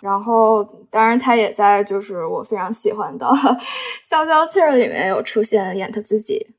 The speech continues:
然后他在里面演，就是他经常演的是那种就是，嗯，在喜剧片里面突然就是有点严肃或者是突然发疯的那么一个角色，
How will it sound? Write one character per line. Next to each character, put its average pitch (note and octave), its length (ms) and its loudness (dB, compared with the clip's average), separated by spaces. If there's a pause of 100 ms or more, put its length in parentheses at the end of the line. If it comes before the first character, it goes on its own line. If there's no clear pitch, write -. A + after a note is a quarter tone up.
(180)
然 B3+ 100 -16
后 G3 220 -6
他 G#3 160 -6
在 G3 160 -2
里 F#3+ 100 -8
面 - 220 -10
演， - 180 -10 (140)
就 A#3+ 100 2
是 A#3+ 80 8
他 C4 140 4
经 D#4 160 -2
常 D4 160 6
演 C4 180 2
的 C4 80 -10
是 C4 160 -4
那 C4 160 6
种 - 320 -6 (240)
就 A#3 80 -4
是， A3 320 2 (140)
嗯， G#3+ 280 -8
在 B3+ 200 4
喜 A3+ 220 -6
剧 C#4 280 -2
片 C4+ 320 0
里 B3 120 6
面 D#3 180 -8 (540)
突 D4+ 120 -6
然 B3 220 4
就 A3+ 100 2
是 B3 120 4
有 A3 40 8
点 A#3 260 4 (260)
严 G3+ 200 -2
肃 C#4 320 0
或 A#3+ 160 4
者 F3+ 140 -2
是 - 320 -12
突 C4 100 -8
然 A#3 140 -4
发 C4 160 -2
疯 C#4 260 -4
的 C4+ 80 0
那 G#3 100 -6
么 C#4 120 8
一 C4+ 100 10
个 B3+ 140 4
角 - 240 -8
色， C4 200 -2